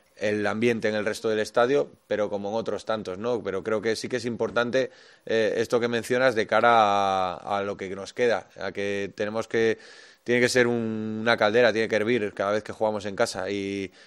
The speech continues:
y el equipo se va a esforzar al máximo para intentar dar lo máximo de cada uno de nosotros,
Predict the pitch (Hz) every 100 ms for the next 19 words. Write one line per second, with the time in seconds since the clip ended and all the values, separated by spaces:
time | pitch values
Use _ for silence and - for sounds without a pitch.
0 | _ - 101 104 107 117 120 117 117 113
1 | 113 113 107 - - 110 123 139 127 123
2 | 127 107 127 - 123 110 110 107 107 104
3 | 104 104 107 117 117 120 120 113 110 139
4 | - 131 123 113 107 110 117 120 117 110
5 | 117 117 139